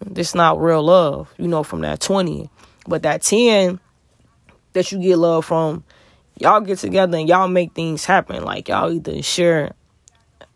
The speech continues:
ideas with each other, um, y'all in the studio with each other, um, not even that, you just, like, uplifting each other. And like I said, it's, for me, it's the more physical,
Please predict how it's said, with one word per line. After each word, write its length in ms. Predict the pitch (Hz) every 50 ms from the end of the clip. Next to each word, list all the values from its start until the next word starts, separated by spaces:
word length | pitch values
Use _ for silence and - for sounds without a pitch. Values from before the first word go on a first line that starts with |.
| _ -
ideas 720 | 131 147 151 160 156 196 208 202 190 185 180 175 170 -
with 100 | 180 185
each 180 | 180 175 - -
other, 400 | 175 165 160 160 156 156 147 147 - - - - - _ _ _ _ _ - -
um, 580 | - 151 160 110 101 104 90 78 65 57 50 - - _ _ _ _ _ _ -
y'all 300 | 147 160 156 156 147 135
in 80 | 135
the 60 | 151 -
studio 600 | - - - 180 196 185 170 180 175 170 170 165
with 260 | 165 165 160 165 175
each 180 | 165 156 -
other, 480 | 175 165 160 151 165 160 156 156 156 151 - _ _ _ _ _ _ _ _ _ _ _ _ _ _ _ - -
um, 520 | - 160 156 147 135 120 113 90 82 - - - - - _ _ _ _ _ _ _ _ _ _ _ _ _ _ _ _ _ _ - _ _
not 260 | - - 175 170 165
even 240 | 165 165 160 175 175
that, 240 | 190 226 214 - -
you 220 | 156 170 170 165
just, 240 | 156 160 170 160 147 - _ _ _ _
like, 240 | - 175 180 170 - -
uplifting 480 | 175 190 185 185 202 208 - - 180 175
each 160 | 170 160 160
other. 340 | 165 147 135 123 123 - - -
And 300 | - 156 170 170 160 151
like 160 | 175 170 160
I 60 | 180 185
said, 320 | - - 196 175 170 -
it's, 120 | - 170 -
for 140 | - 175 175
me, 300 | 190 220 233 214 175 175
it's 100 | 190 -
the 100 | - 190
more 240 | 185 180 175 165
physical, 720 | 156 - - 202 190 180 160 160 151 - 165 156 147 -